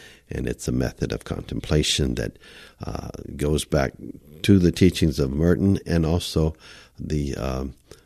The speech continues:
um, the book, um, about, uh, a silent prayer. Uh, what's the name of it now? I can't think of it. It's, uh, the famous, um, without, it's an anonymous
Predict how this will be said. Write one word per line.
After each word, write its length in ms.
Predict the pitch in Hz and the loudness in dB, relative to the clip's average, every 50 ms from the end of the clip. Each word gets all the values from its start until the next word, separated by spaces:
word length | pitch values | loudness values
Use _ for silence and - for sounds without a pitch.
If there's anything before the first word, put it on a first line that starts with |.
| _ _ - - - | _ _ -18 -14 -10
um, 420 | - 69 69 69 69 - 69 - - - - _ _ - - - - - - _ - | -10 -8 -8 -8 -8 -8 -8 -10 -12 -16 -20 _ _ -20 -20 -20 -20 -20 -20 _ -4
the 100 | - 80 | -4 -4
book, 440 | 73 - 87 85 - - - - | 0 2 2 2 0 -2 -8 -8
um, 380 | - 52 60 64 64 64 64 62 60 - - - - - _ - - - - _ _ _ - | -6 -4 -4 -4 -4 -4 -6 -6 -10 -12 -18 -20 -20 -20 _ -20 -20 -20 -20 _ _ _ -12
about, 480 | - 69 69 76 69 71 71 - - - | -10 -8 -6 -4 -4 -4 -6 -6 -6 -6
uh, 200 | - 52 - 73 - | -4 -4 -4 -6 -8
a 140 | - 57 58 | -10 -12 -10
silent 480 | - - - 78 76 73 71 73 69 - | -6 -2 0 2 2 2 2 0 -4 -4
prayer. 460 | - - 73 67 67 64 65 65 - _ _ _ - - - - - _ _ _ - | -4 -2 0 0 0 -2 -4 -4 -8 _ _ _ -20 -20 -20 -20 -20 _ _ _ -16
Uh, 120 | - - - | -16 -14 -10
what's 320 | - 73 73 73 - - | -8 -6 -6 -6 -6 -4
the 60 | - | -4
name 200 | 78 73 76 76 | -2 0 0 0
of 120 | 73 76 71 | 0 -2 -2
it 60 | 69 | -2
now? 140 | 73 73 73 | -2 -4 -4
I 40 | 69 | -4
can't 220 | - - 76 71 | -6 -8 -10 -8
think 180 | - - 67 65 | -8 -10 -8 -8
of 100 | 65 64 | -8 -8
it. 100 | 65 71 | -8 -10
It's, 260 | 73 - - - - | -10 -10 -10 -8 -8
uh, 140 | - 67 67 69 _ _ _ _ - - - - _ _ | -6 -6 -8 -10 _ _ _ _ -20 -20 -20 -20 _ _
the 80 | - - | -10 -6
famous, 720 | - - 82 85 85 80 73 - - - - - - - - _ _ _ _ _ _ - - - - - - - _ _ _ _ - - - _ | -2 2 2 4 4 4 2 0 0 -2 -2 -4 -6 -12 -18 _ _ _ _ _ _ -20 -20 -20 -20 -20 -20 -20 _ _ _ _ -20 -20 -18 _
um, 560 | - 71 76 78 71 71 73 71 69 67 65 - _ _ _ _ _ _ _ _ _ - - _ _ _ | -12 -8 -8 -6 -6 -6 -6 -6 -8 -10 -12 -14 _ _ _ _ _ _ _ _ _ -18 -18 _ _ _
without, 320 | - 92 - 87 82 82 67 | -10 -4 -2 0 0 0 0
it's 160 | 71 - - | -2 -4 -2
an 80 | 85 | -2
anonymous 720 | 80 73 78 82 87 92 87 80 76 71 - - - - - | 0 0 0 2 2 2 2 2 0 -2 -4 -4 -6 -8 -10